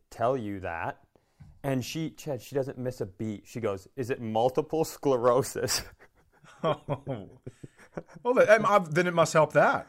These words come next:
Speaker 2: 'cause if they get a lot of people, that's her first guess.
Speaker 1: Well, I was like, "Are, is, are we guessing now? I told you I don't want to disclose it, and you're guessing." I was like, "No, it's not multiple sclerosis." She goes, "Is it some sort of blood disease?" And I was like, "What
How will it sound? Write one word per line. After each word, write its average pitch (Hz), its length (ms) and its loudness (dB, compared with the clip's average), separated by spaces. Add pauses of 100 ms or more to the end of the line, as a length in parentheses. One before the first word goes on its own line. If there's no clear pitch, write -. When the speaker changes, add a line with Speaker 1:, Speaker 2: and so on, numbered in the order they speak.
(100)
Speaker 2:
'cause 131 160 -2
if 131 80 -2
they 135 80 0
get 135 140 4
a - 20 0
lot 127 160 2
of 123 60 -4
people, 175 300 0
that's 127 180 4
her 127 100 0
first 131 280 -4
guess. 175 420 -2
Speaker 1:
Well, 202 80 4
I 202 40 6
was 185 80 2
like, 160 180 4
"Are, 160 200 2
is, 156 180 -4
are 160 120 4
we 156 120 2
guessing 147 400 0
now? 196 240 -2
I 160 80 0
told 175 320 -2
you 151 180 -4
I - 140 -2
don't 151 240 0
want 147 180 0
to 143 60 -4
disclose 151 560 -2
it, 113 200 -2
and 131 260 -4
you're 131 100 -2
guessing." 147 420 0
I 143 100 2
was 139 140 0
like, 131 240 2 (720)
"No, 170 360 2
it's 113 180 -6
not 139 260 -2
multiple 117 560 -2
sclerosis." 117 560 -2
She 131 100 -8
goes, 117 160 -2
"Is 113 100 -6
it - 100 -8
some 147 220 -4
sort 147 220 -2
of 101 220 -6
blood 131 380 2
disease?" 98 520 -6
And 131 100 -6
I 135 60 -2
was 131 100 -4
like, 127 160 -2
"What 139 360 2